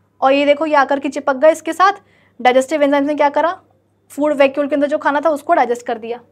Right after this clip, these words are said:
न्यूट्रिएंट्स बाहर आ जाएंगे, जो वेस्ट होगा वो एक्सोसाइटोसिस के through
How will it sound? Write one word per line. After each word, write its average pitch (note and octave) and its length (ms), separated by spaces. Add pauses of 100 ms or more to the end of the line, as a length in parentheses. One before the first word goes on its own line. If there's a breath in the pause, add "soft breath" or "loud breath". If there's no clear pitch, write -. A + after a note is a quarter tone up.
(600 soft breath)
न्यूट्रिएंट्स C4+ 420
बाहर B3+ 200
आ D#4 80
जाएंगे, D#4+ 300
जो B3 120
वेस्ट A#3+ 300
होगा D4+ 240
वो A#3 340
एक्सोसाइटोसिस B3+ 840
के A#3+ 80
through A4+ 360